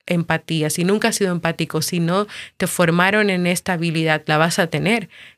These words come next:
Tienes que trabajarla, tienes que ir entendiéndola, tienes que ir comprendiéndola. Y creo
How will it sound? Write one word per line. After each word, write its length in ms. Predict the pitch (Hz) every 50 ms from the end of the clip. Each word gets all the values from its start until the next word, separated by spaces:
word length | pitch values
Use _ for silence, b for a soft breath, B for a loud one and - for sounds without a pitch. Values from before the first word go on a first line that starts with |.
| B _
Tienes 320 | - 175 170 170 185 190 -
que 140 | - 185 -
trabajarla, 560 | 156 143 143 139 135 135 165 180 175 175 170
tienes 320 | 170 165 165 180 180 -
que 100 | - -
ir 160 | 165 160 -
entendiéndola, 720 | 165 165 165 - 165 156 147 151 156 160 170 170 165 160 147
tienes 380 | 147 - 151 160 165 165 -
que 100 | - -
ir 180 | 170 165 160 160
comprendiéndola. 840 | - 160 151 151 - 151 151 151 147 156 151 151 147 147 151 151 -
Y 120 | - 190 175
creo 340 | - 175 175 185 214 247